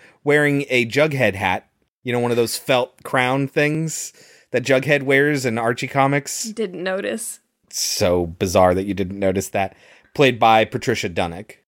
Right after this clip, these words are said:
Speaker 2: And what does the friend do that bothers her?
Speaker 1: He doesn't fasten his seatbelt.
Speaker 2: He doesn't fasten his seatbelt. But you would think that being his, her son's best friend would be enough to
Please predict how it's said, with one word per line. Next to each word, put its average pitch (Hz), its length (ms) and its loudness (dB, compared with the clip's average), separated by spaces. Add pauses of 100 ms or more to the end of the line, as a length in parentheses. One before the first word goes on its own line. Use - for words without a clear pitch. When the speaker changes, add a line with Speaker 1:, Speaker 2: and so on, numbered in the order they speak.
Speaker 2:
And 220 360 2
what 285 280 2
does 339 160 -4
the 294 100 -6
friend 262 380 0
do 202 140 0
that 175 160 0
bothers 170 440 0
her? 226 260 -8 (220)
Speaker 1:
He 135 140 -2
doesn't 175 400 2 (120)
fasten 147 300 2
his 117 140 -2
seatbelt. - 600 -6 (240)
Speaker 2:
He - 80 -4
doesn't 453 240 0
fasten 587 360 2
his - 160 -2 (180)
seatbelt. 180 300 2 (640)
But 359 120 -4
you 381 120 -6 (100)
would 698 160 0
think 508 300 2
that 269 140 -2
being 370 260 2
his, 349 180 0
her 320 160 0
son's 320 400 2
best 277 320 0
friend 285 320 2
would 277 140 -2
be 226 120 0
enough 208 380 2
to 214 120 -8